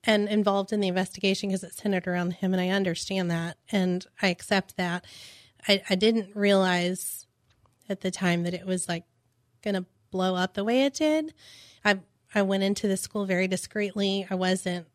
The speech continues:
you know, unhinged about it. I was trying to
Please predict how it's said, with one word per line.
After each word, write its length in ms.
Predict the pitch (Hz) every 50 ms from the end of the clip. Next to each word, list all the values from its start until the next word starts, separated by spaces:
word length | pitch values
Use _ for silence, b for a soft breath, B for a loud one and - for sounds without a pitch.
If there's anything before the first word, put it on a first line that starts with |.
| _ _ _ _ _ _ _ _ _ _ _ _ _ -
you 120 | - 214 202
know, 160 | 190 190 196
unhinged 640 | 208 214 214 208 - - 269 247 240 233 226 - -
about 320 | 226 - 233 214 214 214
it. 100 | 214 208 202
I 80 | 185
was 220 | 175 180 185 - -
trying 460 | - - 180 180 180 185 185 185 196
to 600 | - - - 214 196 185 185 180 175 170 170 175